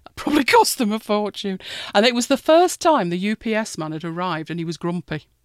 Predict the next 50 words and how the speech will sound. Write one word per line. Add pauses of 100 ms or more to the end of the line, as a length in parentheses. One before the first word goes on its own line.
(120)
So,
uh,
I
think
they
literally
had
shoved
it
on
a
van
from
Donington,
and,
and
he'd (220)
motored (400)
to,
to
get
it
to
me.
So,
um, (720)
all
was
well
in
the
end,
shall
we
say? (160)
No,
I'm
sorry,
I
think
that
service
is
appalling. (140)
Not,
not (120)
trying
to
fix
it,